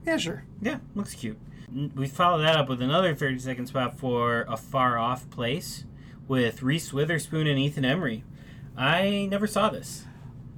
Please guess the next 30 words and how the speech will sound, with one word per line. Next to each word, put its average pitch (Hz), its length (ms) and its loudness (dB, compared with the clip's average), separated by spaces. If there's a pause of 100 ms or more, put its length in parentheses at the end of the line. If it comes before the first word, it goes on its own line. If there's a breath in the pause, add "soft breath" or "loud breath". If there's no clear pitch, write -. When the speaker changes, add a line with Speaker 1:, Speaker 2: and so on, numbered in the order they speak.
Speaker 1:
I - 120 -4
don't 311 180 2
think 320 140 0
I've 285 120 0
seen - 600 2
it 180 160 2
either, 151 340 0
but 147 120 -2
I 139 80 2
definitely 139 600 0
remember 120 600 -2
it. - 140 -8 (640 loud breath)
Speaker 2:
Kind 175 140 2
of 170 80 0
a 160 60 0
forgotten 127 480 4
Amblin 117 560 -2
title, - 340 -10
too. 143 380 -4 (160)
You'd 113 160 -8
think 113 180 -4
with 107 120 -12
the - 40 -14
Spielberg 127 480 -4
name 117 220 -8
on 117 140 -8
there, 110 360 -8
that 110 160 -6
would 113 100 -4
have 107 220 -8